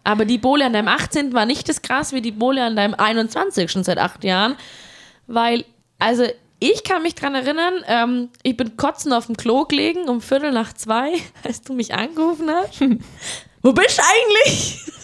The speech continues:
Speaker 1: <laughs> Keine Ahnung, wo du warst, wahrscheinlich nur im Parktheater und ich lag total am Arsch. Also ich hab, ich hab gar nichts mehr ballert.
Speaker 2: Ja,
Speaker 1: Meine
Speaker 2: gut.
Speaker 1: Mitbewohnerin hat mir damals sogar einen Tee ins Klo reingebracht, weil sie gesagt hat, „Sabi,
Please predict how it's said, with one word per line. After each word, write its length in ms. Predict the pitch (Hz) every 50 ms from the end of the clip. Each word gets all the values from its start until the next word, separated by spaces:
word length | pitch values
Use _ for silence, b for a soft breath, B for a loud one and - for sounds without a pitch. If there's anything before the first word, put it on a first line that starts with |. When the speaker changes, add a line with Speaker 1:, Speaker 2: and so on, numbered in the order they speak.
| - - -
Speaker 1:
<laughs> 220 | - - - 359 - - 440 - - - 523 - - 440 427 - - 381 349 B B B B
Keine 220 | - 359 330 - -
Ahnung, 280 | - 294 330 370 339 320
wo 80 | 302
du 120 | 262 311 330 466 453
warst, 300 | 294 240 254 330 427 381
wahrscheinlich 300 | 349 330 302 311 320 311
nur 100 | 285 262
im 80 | 254 247
Parktheater 600 | 311 302 311 339 359 349 - 330 294 302 302 302
und 100 | 269 -
ich 260 | - 311 311 - -
lag 220 | 277 262 269 285 - -
total 440 | - 269 262 - - 269 277 294 311
am 140 | 294 294
Arsch. 200 | - 233 240 247 -
Also 160 | - 254 233
ich 120 | 240 -
hab, 100 | 269 240 240 - -
ich 120 | - - 269
hab 140 | 233 -
gar 200 | - 214 226 254
nichts 200 | 277 311 330 -
mehr 120 | - 285 277
ballert. 440 | 254 - 220 240 247 240 262 262 - B B B B
Speaker 2:
Ja, 140 | B 208 202
Speaker 1:
Meine 320 | 196 240 233 233 254 254 254
Speaker 2:
gut. 40 | 240 247
Speaker 1:
Mitbewohnerin 720 | 311 381 - - - 269 240 214 240 247 254 247 247 254
hat 140 | 262 254 -
mir 120 | 254 240 214
damals 320 | 226 233 254 262 269 -
sogar 240 | - 226 - 220 220
einen 260 | 226 220 220 202 -
Tee 260 | - - 269 294 330 339
ins 260 | - 196 180 175 - -
Klo 220 | - - 180 180
reingebracht, 560 | 170 180 175 180 185 196 - 190 208 220 -
weil 80 | 226 220
sie 120 | 190 214
gesagt 140 | 208 208 196
hat, 120 | 185 180
„Sabi, 560 | 185 - 240 240 254 277 302 302 - 254 262